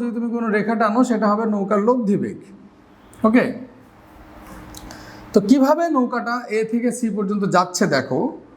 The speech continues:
বিষয়টা কিভাবে ঘটছে। এই যে দেখো ভিবি স্রোতের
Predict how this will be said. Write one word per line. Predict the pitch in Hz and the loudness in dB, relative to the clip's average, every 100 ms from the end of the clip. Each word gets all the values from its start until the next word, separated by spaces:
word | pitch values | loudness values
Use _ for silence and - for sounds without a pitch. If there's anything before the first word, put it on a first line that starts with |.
| - - - - - | -20 -20 -20 -8 2
বিষয়টা | 180 202 196 196 | 4 6 4 2
কিভাবে | 220 220 196 156 | 2 2 2 2
ঘটছে। | 202 196 127 120 247 - - - - - - - - - - - 254 | 0 0 -2 -2 -2 -4 -8 -16 -20 -20 -20 -20 -20 -20 -16 2 4
এই | 277 | 6
যে | 262 | 4
দেখো | 247 254 175 | 4 4 6
ভিবি | 190 277 208 175 262 349 - - - - - - - - - - - - - - - - - | 6 6 4 0 -2 -6 -14 -20 -20 -20 -20 -20 -20 -20 -20 -20 -20 -20 -20 -18 -14 -2 4
স্রোতের | 262 262 269 | 6 6 2